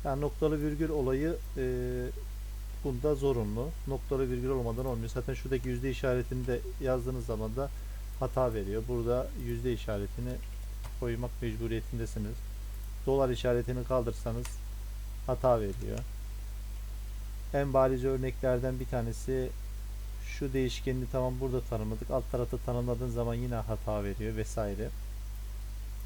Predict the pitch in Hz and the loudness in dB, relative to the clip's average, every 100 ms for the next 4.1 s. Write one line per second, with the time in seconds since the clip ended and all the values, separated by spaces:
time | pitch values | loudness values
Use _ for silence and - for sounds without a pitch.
0 | - - - - - - - - - - | -6 -6 -6 -4 -4 -4 -4 -4 -4 -4
1 | - - - - - 123 117 113 113 113 | -6 -6 -6 -4 -2 2 2 2 2 2
2 | 113 113 113 - - - - - 180 - | 0 0 -2 -4 -6 -6 -6 -6 -6 -4
3 | - 147 120 139 156 170 160 - 117 143 | -4 -2 0 0 -2 -4 -2 0 2 0